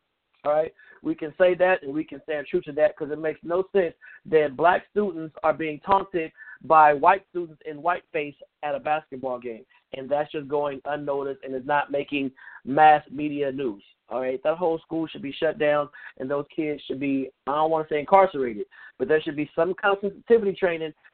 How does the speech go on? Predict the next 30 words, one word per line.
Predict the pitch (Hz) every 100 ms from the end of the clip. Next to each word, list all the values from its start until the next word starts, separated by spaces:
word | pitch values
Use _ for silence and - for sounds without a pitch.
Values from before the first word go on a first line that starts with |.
| -
that's | 143
going | 139 156 156
on. | 160 131
But | 127
it | 143
makes | 156 151 135 -
no | 147 165 185 -
sense | 175 _
whatsoever. | 131 180 - _ _ 160 156 151 147 - 151 110 101 101
All | 123
right? | 139 147 - - - -
All | 269
right, | 285 -
so | 240
I | 240 233
see | 269 269
that | 208 190 175 _ _
my | 185
boy, | 170 294 285 214 147 113 _ _ _ _ -
Kyrie | 233 247 247 214 247 247 240 170
Lyrical | 220 233 - 208
Black | 165 226 226 - -
Sanaj | 196 190 226 214 160 139 - -
<laughs> | - -
has | 190 147
joined | 143 180 165
the | 165
conversation | 180 160 156 156 151 147 135
on | 139 139 135
Facebook. | 139 139 131 127